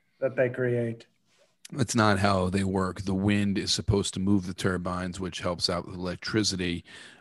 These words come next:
Speaker 2: but they just weren't prepared
Speaker 1: There
Speaker 2: for
Speaker 1: were
Speaker 2: some
Speaker 1: turbines. There were turbines there, so
Speaker 2: So
Speaker 1: there
Speaker 2: it,
Speaker 1: was
Speaker 2: that's
Speaker 1: a,
Speaker 2: what
Speaker 1: this
Speaker 2: they're
Speaker 1: was a terrorist attack?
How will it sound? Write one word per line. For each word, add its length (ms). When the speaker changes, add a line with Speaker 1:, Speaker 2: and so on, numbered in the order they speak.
Speaker 2:
but 240
they 100
just 220
weren't 300
prepared 360
Speaker 1:
There 80
Speaker 2:
for 60
Speaker 1:
were 60
Speaker 2:
some 140
Speaker 1:
turbines. 580
There 140
were 100
turbines 580
there, 160
so 140
Speaker 2:
So 20
Speaker 1:
there 140
Speaker 2:
it, 60
Speaker 1:
was 120
Speaker 2:
that's 200
Speaker 1:
a, 40
Speaker 2:
what 80
Speaker 1:
this 100
Speaker 2:
they're 80
Speaker 1:
was 120
a 80
terrorist 580
attack? 480